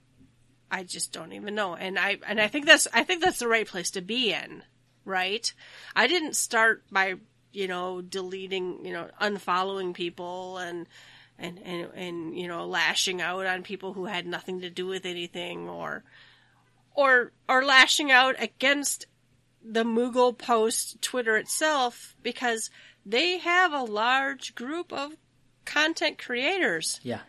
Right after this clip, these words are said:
Speaker 1: that were not involved in any of this. I, I f-, really feel for the people who had nothing to do with the situation that have just been drugged down by it. There's, and the people who have gotten very, very upset and excited, there are people who have s-,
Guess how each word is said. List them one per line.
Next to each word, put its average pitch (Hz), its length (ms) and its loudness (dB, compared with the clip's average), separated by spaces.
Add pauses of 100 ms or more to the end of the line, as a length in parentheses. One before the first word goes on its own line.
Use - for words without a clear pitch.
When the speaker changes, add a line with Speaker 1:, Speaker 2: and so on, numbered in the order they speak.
(320)
Speaker 1:
that 226 320 0
were 233 220 0
not 226 580 4
involved 233 640 -2
in 185 140 -4
any 165 300 -4
of 156 60 -8
this. - 560 -6 (140)
I, 214 120 0
I 320 340 2
f-, - 300 -14 (120)
really 277 360 -2
feel 269 500 -2
for 226 180 -4
the 214 100 -6
people 269 340 -6
who 254 80 -4
had 196 200 -4
nothing 233 600 0
to 208 100 -6
do 202 240 -4
with 202 160 -4
the 196 80 -10
situation 185 840 -6 (440)
that 202 160 -6
have 185 260 0
just - 500 -6
been 180 160 -8
drugged 175 380 -10
down 160 260 -10
by - 160 -10
it. 151 180 -12
There's, 160 380 -8 (340)
and 208 100 -4
the 202 60 0
people 233 280 -4
who 247 80 -2
have 226 140 -2
gotten 226 340 4
very, 220 320 2
very 220 300 2
upset 233 400 2
and 226 100 -6
excited, 226 480 0
there 208 100 -2
are 202 60 -4
people 214 320 -10
who 208 140 -4
have 190 160 -6
s-, - 200 -6